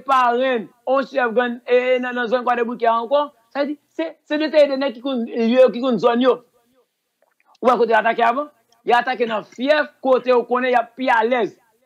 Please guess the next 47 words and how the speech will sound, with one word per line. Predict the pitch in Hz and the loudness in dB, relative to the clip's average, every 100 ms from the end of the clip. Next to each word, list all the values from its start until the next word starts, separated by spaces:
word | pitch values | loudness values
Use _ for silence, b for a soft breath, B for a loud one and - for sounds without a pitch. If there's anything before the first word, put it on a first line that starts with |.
| _ _ _ _ | _ _ _ _
Wè, | - 262 | 0 2
yo | 226 | 2
ta | 220 208 | 2 0
gen | 202 | -4
pouvwa | 202 196 196 | -2 0 2
nan | 185 | 2
men | 190 196 185 | 0 0 -2
bandi | 180 143 | -2 -2
ankò. | 180 175 180 - b b - | -2 0 -2 -2 b b 0
Yo | |
ta | 233 262 | 0 2
pa | 285 | 0
nan | 262 | 0
men | 240 233 | 2 0
pouvwa. | 214 165 180 170 277 240 _ _ _ _ _ _ _ _ | 0 -4 -4 0 0 -2 _ _ _ _ _ _ _ _
Yo | 196 214 | 0 2
te | 226 | 2
bezwen. | 214 175 311 262 - _ | 2 4 4 2 0 _
Kote | - 294 262 | 0 2 2
nèg | 226 254 285 | -2 0 0
yo | 285 | -2
fin | 285 | -6
gen | 277 285 | -4 -2
pouvwa | 233 214 | 2 2
nan | 214 190 | 2 -2
men | 180 | 0
yo, | 226 285 - - | 2 2 -2 -8
yo | 220 220 | 0 0
chèf, | - - 269 302 - - | 0 -4 0 0 -2 -4
yo | 214 | -4
direktè | 165 233 220 208 | -2 -4 0 0
lapolis, | 196 185 190 208 294 320 _ _ | 0 0 -4 -2 -4 -6 _ _
kote | - 254 233 | -6 0 2
yo | |
gen | 220 226 | 0 -6
pouvwa | 285 220 214 | -6 0 0
nan | 214 202 | 0 -4
men | 196 | 0
yo, | 226 262 262 b | 2 2 -2 b
yo | - 226 | -2 0
gen, | 226 240 240 | 2 -2 -2
eh, | 240 240 233 | -2 0 0
minisè | 233 247 226 | -2 0 0
planifikasyon | 214 190 202 202 196 | -2 -4 -2 -4 -4
nan | 196 185 | -8 -2
men | 196 | 2
yo, | 240 | 4